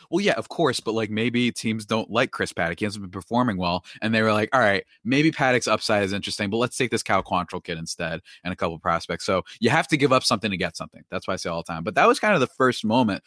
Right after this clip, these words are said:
when the Padres started dealing stuff. Then you make the trades for Blake Snell. Then you make the trade for Luis Campusano and Joe Musgrove.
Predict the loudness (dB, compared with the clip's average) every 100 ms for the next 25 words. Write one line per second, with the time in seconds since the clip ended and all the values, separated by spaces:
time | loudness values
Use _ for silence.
0 | -16 -2 2 2 0 -4 _ -2 2 4
1 | 4 2 2 4 2 2 -2 -8 -8 -20
2 | _ 2 6 6 4 2 2 2 0 2
3 | 4 4 2 -6 -6 -2 -2 -2 -6 -8
4 | -12 _ -2 2 2 2 0 0 -2 0
5 | 2 2 0 -4 -2 -2 -4 -2 0 2
6 | 0 -2 -2 -2 -2 -6 -10 -14